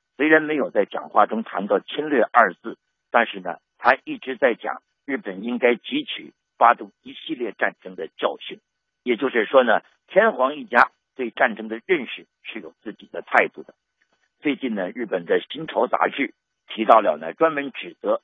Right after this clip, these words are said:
说天皇皇后最近一段时间关于政治性的发言呢非常多，他们为此而感觉到忧虑。其实呢，也指的是对战争问题的呢一系列的谈话。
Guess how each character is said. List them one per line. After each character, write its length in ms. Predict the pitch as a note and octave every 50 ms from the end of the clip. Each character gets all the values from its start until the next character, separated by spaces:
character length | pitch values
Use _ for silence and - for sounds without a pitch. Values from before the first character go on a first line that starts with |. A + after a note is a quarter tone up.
| _ -
说 140 | - B2 G#2+
天 260 | - - E3 E3+ D#3
皇 220 | - B2 B2+ B2+
皇 260 | - - F2+ F#3+ A#3
后 220 | A3+ - D3 A2+ - _ _ _ _ _
最 200 | - E3 C#3+ A#2+
近 180 | - - B2+ G#2+
一 60 | G#2
段 200 | G2 - A#2 G#2
时 200 | - - - -
间 220 | G#2 A#2 B2 A#2+ - _ -
关 180 | C3+ C3 B2+
于 120 | A#2+ B2 G#2
政 260 | - A#3+ A#3+ G3+ C3
治 140 | - G#2 F#2+
性 180 | - G#2+ F#2+
的 100 | E2 D#2+
发 220 | - - A2 G#2+ A2+
言 180 | F#2 E2 F2
呢 140 | F#2 F2+ E2
非 160 | - A#2+ A2+
常 220 | - - G2+ G2 -
多， 260 | - A#2+ A#2+ B2+ - _ _ _ _
他 120 | - A2
们 140 | A2 A2+ A2
为 160 | B2+ C3 A2
此 60 | - _ _ - -
而 140 | - G2 F#2+
感 200 | - D2+ D2+ -
觉 140 | - F2 E2+
到 120 | F2+ F2+
忧 280 | F2 F2+ G#2+ A#2+ B2+ C3+
虑。 180 | C3 A#2+ A2+ - _ _ _ _ - -
其 80 | C#3+ C3+
实 160 | - B2 A#2+
呢， 220 | B2 A#2+ G#2 G2 _ _ -
也 180 | A#2+ D3 F#3
指 220 | - - - - -
的 100 | - F2+
是 180 | - - A2+ - -
对 120 | B2 A2 G2
战 240 | - C#3 A#2 G#2
争 180 | G2 A2 A#2 A#2+
问 160 | B2+ A2 G2
题 160 | - _ -
的 100 | - E2+
呢 120 | E2 D#2+ D#2+ E2+ - _ _ _
一 80 | G2 F#2+
系 180 | - - A2+
列 140 | G2 F#2 D#2+
的 100 | D2 C#2
谈 280 | - - - C2+ D2 E2
话。 180 | - G2+ F2+